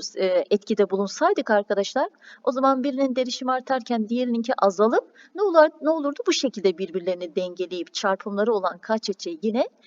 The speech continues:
değiştirmezlerdi. Ama burada X ve Y iyonlarının ikisine birden aynı etki yapıldı yapıldığı için ortama su eklenerek, o yüzden ikisinin birden derişimi azalacak ve tekrar ikisinin birden derişimi,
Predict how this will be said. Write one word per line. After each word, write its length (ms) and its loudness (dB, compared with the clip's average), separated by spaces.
değiştirmezlerdi. 920 -4
Ama 220 -4
burada 320 0
X 320 -8
ve 60 4
Y 260 2
iyonlarının 680 -4
ikisine 440 -2
birden 440 2
aynı 240 -2
etki 340 -12
yapıldı 320 -4
yapıldığı 180 -6
için 280 -4
ortama 360 -6
su 180 -8
eklenerek, 580 -4
o 120 4
yüzden 380 2
ikisinin 540 -2
birden 400 0
derişimi 440 -4
azalacak 600 -2
ve 100 0
tekrar 360 -2
ikisinin 520 -8
birden 400 -2
derişimi, 460 0